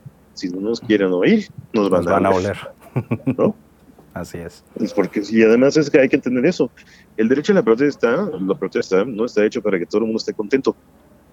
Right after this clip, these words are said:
Speaker 1: ¿no?
Speaker 2: Así es.
Speaker 1: <laughs> Está hecho para
Speaker 2: <laughs>
Speaker 1: incomodar,
Speaker 2: Para incomodar.
Speaker 1: para estorbar.
Speaker 2: Claro,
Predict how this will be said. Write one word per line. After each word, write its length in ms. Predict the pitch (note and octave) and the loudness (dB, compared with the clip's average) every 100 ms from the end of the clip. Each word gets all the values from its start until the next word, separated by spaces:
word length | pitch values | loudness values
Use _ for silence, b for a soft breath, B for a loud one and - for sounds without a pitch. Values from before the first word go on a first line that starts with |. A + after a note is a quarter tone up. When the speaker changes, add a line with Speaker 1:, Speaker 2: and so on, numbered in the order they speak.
| - | -6
Speaker 1:
¿no? 120 | - | -2
Speaker 2:
Así 160 | G#3 E3+ | -2 -4
es. 180 | F#3 C#3+ | -2 -2
Speaker 1:
<laughs> 380 | B2 G#2+ G#2+ - B B - | 0 -4 -6 -16 B B -6
Está 280 | A#2 C#3+ D#3 | -2 2 2
hecho 200 | - C#3 | 0 0
para 160 | - - | 2 2
Speaker 2:
<laughs> 60 | |
Speaker 1:
incomodar, 280 | - F2 F2+ A2 | 2 0 4 4
Speaker 2:
Para 60 | |
incomodar. 440 | B2+ B2 A2 A2 A#2 | 4 0 0 2 2
Speaker 1:
para 100 | G2+ | 2
estorbar. 480 | - G#2+ F#2+ A2+ C3 | 0 0 2 2 2
Speaker 2:
Claro, 280 | A#2+ A2+ | 0 -2